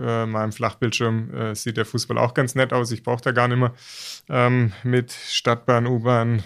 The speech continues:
S-Bahn hinfahren und mir das live im Stadion anschauen. Hat sicherlich den ein oder anderen Entwöhnungseffekt gegeben. Ich glaube aber schon auch mit diesem,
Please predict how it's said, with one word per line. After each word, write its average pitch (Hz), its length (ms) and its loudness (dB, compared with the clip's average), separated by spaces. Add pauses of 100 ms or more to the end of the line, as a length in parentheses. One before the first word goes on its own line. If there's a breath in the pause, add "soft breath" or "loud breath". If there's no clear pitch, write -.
(100)
S-Bahn 120 540 2
hinfahren 120 560 4
und 117 180 -2
mir 117 100 0
das 107 200 -4
live 113 280 -2
im 113 80 -6
Stadion 120 420 -2
anschauen. 117 440 0 (340 loud breath)
Hat - 380 -4 (240)
sicherlich 151 480 4
den 135 160 2 (540)
ein 139 220 2
oder 127 160 4
anderen 131 240 2
Entwöhnungseffekt 139 1080 2
gegeben. 135 500 2
Ich 127 220 -4
glaube 120 240 2
aber 117 140 2
schon 127 260 0
auch 117 140 2
mit 120 180 0
diesem, 110 280 -4